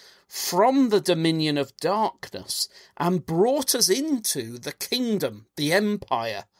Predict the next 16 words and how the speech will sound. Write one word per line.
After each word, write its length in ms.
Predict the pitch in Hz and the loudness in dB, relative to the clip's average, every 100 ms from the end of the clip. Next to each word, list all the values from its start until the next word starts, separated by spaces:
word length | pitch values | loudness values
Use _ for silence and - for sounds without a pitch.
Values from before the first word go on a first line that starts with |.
| _ _ _ _ _ | _ _ _ _ _
of 380 | 151 165 175 147 | 2 4 2 0
the 120 | 160 | -2
Son 640 | 160 - - 190 170 127 110 _ _ _ _ _ | 2 4 4 2 0 -2 -12 _ _ _ _ _
he 240 | - 135 131 | -6 -2 0
loves, 560 | 135 117 - - - - _ _ _ _ _ _ _ | 0 -2 -4 -6 -6 -10 _ _ _ _ _ _ _
in 260 | 147 151 131 | 0 2 2
whom 520 | 156 269 160 120 110 _ _ _ _ _ | 2 4 2 -4 -14 _ _ _ _ _
we 340 | 131 151 190 175 | -4 -2 0 0
have 500 | 135 127 123 - - _ _ _ | -2 -4 -4 -8 -18 _ _ _
redemption, 760 | 135 123 143 - - 147 135 - _ _ | -8 -2 -2 -2 -4 -4 -6 -16 _ _
the 80 | - | -8
forgiveness 800 | 165 135 151 139 117 - - - - | -8 -6 -6 -6 -6 -2 0 -2 -6
of 160 | 147 | -4
sins." 880 | - - 165 143 131 113 113 - - - _ _ _ _ _ _ _ _ _ _ _ _ | 0 2 2 -2 -6 -10 -12 -12 -12 -16 _ _ _ _ _ _ _ _ _ _ _ _
This 200 | 208 311 | 0 2
Son 840 | - - - - 285 147 120 156 | 4 2 2 2 0 -2 -6 -12